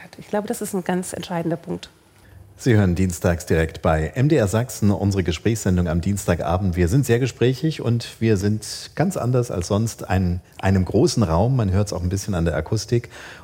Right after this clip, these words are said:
Speaker 2: Und nicht, wie wir es meist sind, nämlich in verschiedenen Studios zusammengeschaltet, zwei Gäste da, zwei Gäste dort,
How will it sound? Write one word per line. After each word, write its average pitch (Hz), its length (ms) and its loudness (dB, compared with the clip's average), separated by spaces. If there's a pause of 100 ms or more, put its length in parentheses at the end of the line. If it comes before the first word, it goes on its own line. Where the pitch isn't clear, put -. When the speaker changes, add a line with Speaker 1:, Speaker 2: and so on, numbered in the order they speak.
(120)
Speaker 2:
Und 92 240 2
nicht, 117 220 0
wie 101 120 2
wir 92 60 4
es 82 100 0
meist 85 320 0
sind, 95 360 0
nämlich 80 480 0
in 82 140 -6
verschiedenen 82 540 -2
Studios 98 500 -2
zusammengeschaltet, 82 960 0 (400)
zwei 76 220 -6
Gäste 80 300 -4
da, 82 180 -2
zwei 82 180 -2
Gäste 80 300 -2
dort, 98 300 0